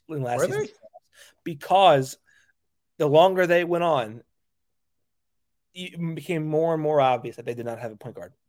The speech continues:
Speaker 1: on their roster. And Marcus Smart is not a point
Speaker 2: Marcus
Speaker 1: guard.
Speaker 2: Smart is, he, he,
Speaker 1: He's
Speaker 2: he's
Speaker 1: not a point
Speaker 2: smack
Speaker 1: guard.
Speaker 2: you for that. <laughs>
Speaker 1: He's not a point guard. He's not a facilitator of their offense. They're, you can't just enter the ball in the Tatum in the post on a horn set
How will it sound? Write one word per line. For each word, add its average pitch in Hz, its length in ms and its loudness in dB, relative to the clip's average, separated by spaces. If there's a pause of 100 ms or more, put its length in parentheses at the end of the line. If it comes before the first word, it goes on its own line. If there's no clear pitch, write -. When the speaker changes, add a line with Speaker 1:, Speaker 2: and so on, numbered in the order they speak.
(140)
Speaker 1:
on 120 80 -16
their 101 120 -16
roster. 85 400 -20 (400)
And 135 320 -4 (260)
Marcus 175 280 2
Smart 175 180 2 (100)
is 143 80 -4
not 156 120 4
a 185 80 12
point 208 100 8
Speaker 2:
Marcus 139 240 -2
Speaker 1:
guard. - 80 4
Speaker 2:
Smart 180 180 12
is, 151 240 2
he, 180 380 2
he, 190 260 -2
Speaker 1:
He's 180 180 -2
Speaker 2:
he's 190 60 -2
Speaker 1:
not 180 140 4
a 180 120 4
point 165 120 -2
Speaker 2:
smack 185 200 8
Speaker 1:
guard. - 60 -12
Speaker 2:
you 160 100 -6
for 151 160 -8
that. 143 380 0
<laughs> - 60 -20
Speaker 1:
He's 240 180 6
not 190 100 4
a 185 40 2
point 165 200 -4
guard. 135 180 2 (200)
He's 180 260 -4
not 175 300 6
a 156 60 -6
facilitator 143 760 -4
of 123 80 -10
their 123 140 -2
offense. - 520 -10
They're, 175 220 4 (420)
you 175 140 -10
can't 214 300 0
just 196 220 -2
enter 180 260 -4
the 180 80 -4
ball 156 260 6
in 151 80 0
the 147 80 -6
Tatum 147 320 2
in 135 60 -4
the 131 80 -14
post 135 280 -2
on 123 100 -10
a 127 60 -8
horn 139 240 0
set 120 340 -6